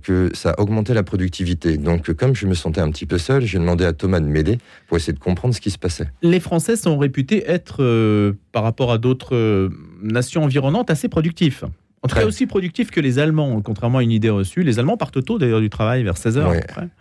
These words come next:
Speaker 1: Alors, c'est, c'est vrai qu'on a une référence horaire, et c'est ça qui est intéressant dans la semaine de quatre jours, c'est que l'idée, c'est de, peut-être de s'émanciper d'une référence horaire qui est un héritage de l'ère industrielle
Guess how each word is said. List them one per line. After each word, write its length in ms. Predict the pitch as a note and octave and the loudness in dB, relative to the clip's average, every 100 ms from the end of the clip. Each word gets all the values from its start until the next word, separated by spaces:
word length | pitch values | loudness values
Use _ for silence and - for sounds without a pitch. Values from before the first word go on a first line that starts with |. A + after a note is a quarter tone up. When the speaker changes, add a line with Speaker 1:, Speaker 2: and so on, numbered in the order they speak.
| _ | _
Speaker 1:
Alors, 160 | - F#2 - | -2 -2 -4
c'est, 180 | - - | -10 -4
c'est 100 | B2 | 0
vrai 140 | E3+ | 0
qu'on 140 | A2 | 2
a 40 | G#2+ | 2
une 80 | G2 | 4
référence 520 | A2 - A2+ G#2+ - | 2 2 0 0 0
horaire, 360 | F#2 A2+ G#2+ - - - _ | 2 4 2 -2 -18 -20 _
et 220 | F2+ F2+ | 0 0
c'est 100 | - | 0
ça 140 | - A2 | -2 0
qui 80 | G#2+ | 0
est 100 | F#2+ | 0
intéressant 420 | F2 F2 E2 G2+ | 0 0 0 0
dans 80 | F2+ | 2
la 80 | |
semaine 200 | D#2 F2 | 0 0
de 80 | E2 | -2
quatre 200 | D#2 F2 | 0 0
jours, 200 | D#2+ A#2+ | 0 -2
c'est 160 | - F#2 | -2 -4
que 180 | E2 D#2+ - - - - | -2 -4 -4 -18 -20 -4
l'idée, 180 | F2 C3 | 0 0
c'est 220 | - F#2 | 0 -4
de, 80 | D#2+ D2+ | -4 -8
peut-être 400 | E2+ F#2 D3+ - | -4 -2 -2 -2
de 80 | F2 | -4
s'émanciper 600 | E2+ A2 A2+ - F#2+ A#2+ | 0 0 0 0 -2 0
d'une 140 | F#2 | 0
référence 520 | E2 F2 F#2 F2+ F2+ E2+ | 0 -2 0 0 0 0
horaire 320 | E2 A2 - | 0 0 -2
qui 120 | E2 | -6
est 120 | D2+ | -2
un 100 | D#2 | 0
héritage 440 | E2 E2+ E2 G2+ E2+ | 0 0 0 -2 0
de 60 | |
l'ère 160 | E2 E2 | -2 -2
industrielle 600 | D#2+ C#2+ - A2+ B2+ G2 | -6 -8 -6 -2 0 -2